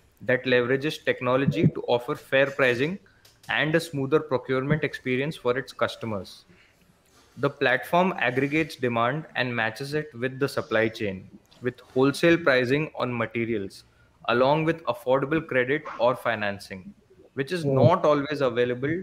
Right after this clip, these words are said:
Speaker 1: for small businesses in this sector. The key here being,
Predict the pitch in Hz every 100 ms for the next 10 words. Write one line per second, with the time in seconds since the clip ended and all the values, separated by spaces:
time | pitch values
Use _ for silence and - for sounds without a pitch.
0 | - 135 - 120 123 135 135 123 127 127
1 | 160 - - 127 127 127 110 - - 95
2 | - - _ _ - - - 156 156 -
3 | 196 233 226 185 180 196 165 156 160 202
4 | 220